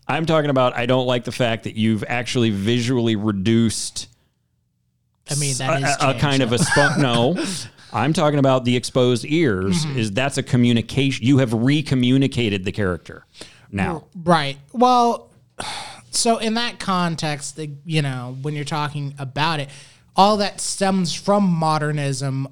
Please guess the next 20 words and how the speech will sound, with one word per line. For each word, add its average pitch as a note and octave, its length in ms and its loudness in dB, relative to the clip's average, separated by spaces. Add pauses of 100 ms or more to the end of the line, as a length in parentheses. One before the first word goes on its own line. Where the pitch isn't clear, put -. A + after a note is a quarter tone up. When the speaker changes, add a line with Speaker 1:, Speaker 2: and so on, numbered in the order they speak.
Speaker 2:
of D#3+ 580 0 (1000)
comic G3 400 0
books F#3 220 -4
have E3 120 -4
been D#3+ 120 -2
around C#3+ 440 -2
so C3 280 -6
long C3+ 800 -4 (540)
that, C#3 200 -2
you C#3+ 140 -6
know, C3 380 -8 (220)
somebody E3 580 -2
today C#3 800 -4 (1000)
goes, C3+ 840 0 (460)
"Oh, E3 460 2
Captain A3 440 -2
America, F3+ 840 0
modern F#3+ 500 2
Captain D#3 360 -2
America C#3+ 600 -2